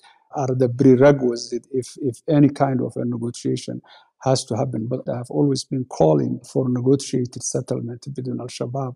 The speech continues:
and Somali governments or Somali authorities since two thousand twelve. What Al-Shabaab is asking for in terms of demands,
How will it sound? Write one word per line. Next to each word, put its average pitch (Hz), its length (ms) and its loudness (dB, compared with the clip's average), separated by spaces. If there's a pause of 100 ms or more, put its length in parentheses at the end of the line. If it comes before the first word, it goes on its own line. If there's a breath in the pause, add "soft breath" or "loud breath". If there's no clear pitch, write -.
and 127 340 -12
Somali 123 680 -4 (180)
governments 127 880 0 (180)
or 123 80 -4
Somali 135 340 4
authorities 127 960 -2 (200)
since 139 280 -2
two - 180 2
thousand 123 440 -6
twelve. 127 380 -2 (420 soft breath)
What 151 260 0
Al-Shabaab 143 540 2
is 127 140 -6 (100)
asking 147 440 0
for 120 380 -8 (480 soft breath)
in 123 100 -4
terms 127 520 0
of 127 340 -8
demands, 131 840 0